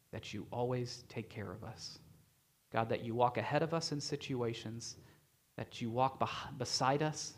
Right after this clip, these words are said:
and by the power of your Holy Spirit, you help us to get through those. And you walk behind us, and just like with David, sometimes you, you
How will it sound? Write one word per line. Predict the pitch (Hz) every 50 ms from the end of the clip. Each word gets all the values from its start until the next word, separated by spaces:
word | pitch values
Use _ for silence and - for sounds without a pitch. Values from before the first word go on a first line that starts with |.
| - -
and | 123 120
by | 117 120 120
the | 117 117
power | - - 131 135 143 147 147
of | 135 135
your | 135 127
Holy | 120 139 139 135 127
Spirit, | - - - 139 139 147 147 - - - - - - - -
you | 135 123
help | - - 143 143 147 147
us | 151 135 -
to | - - 123
get | 127 139 131 -
through | - 143 131 120
those. | 113 107 101 107 113 - - - - - - - -
And | - 120
you | 123 123
walk | 135 147 147 -
behind | 143 131 143 202 196 190 160
us, | 143 131 - - - - - - - - -
and | - 127
just | 120 147 147 -
like | 160 160 156
with | 151 143 -
David, | 147 139 147 139 131 110
sometimes | - - 143 147 160 151 147 143 123
you, | 123 -
you | - 127